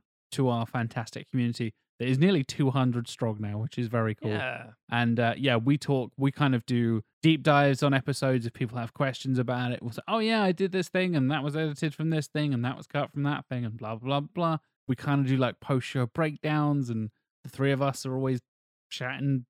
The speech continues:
Speaker 1: rubbish, and, uh, Matt's talking
Speaker 2: Mm.
Speaker 1: about anime, I'm talking about wrestling. It's all just
Speaker 2: It's the V I P room in the back.
Speaker 1: Kind of, yeah.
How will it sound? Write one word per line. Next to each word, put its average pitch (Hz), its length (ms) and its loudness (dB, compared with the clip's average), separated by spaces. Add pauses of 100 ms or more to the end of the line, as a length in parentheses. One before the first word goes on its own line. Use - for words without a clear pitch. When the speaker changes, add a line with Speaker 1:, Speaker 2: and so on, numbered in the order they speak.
(280)
Speaker 1:
rubbish, 131 520 2
and, 123 80 0
uh, 120 180 -4
Matt's 135 320 -2
talking 135 180 4
Speaker 2:
Mm. 135 40 4
Speaker 1:
about 135 180 0
anime, 131 300 4
I'm 127 320 2
talking 127 240 0
about 127 260 0
wrestling. 127 560 -2
It's 104 180 -10
all 127 200 0
just 120 200 -8 (280)
Speaker 2:
It's - 200 -14
the 170 100 -10
V 185 200 -4
I 180 120 -2
P 196 240 -4
room 143 180 -2
in 139 80 -6
the 143 80 -6
back. 156 440 -2 (120)
Speaker 1:
Kind 285 240 4
of, 127 80 -2
yeah. 156 280 0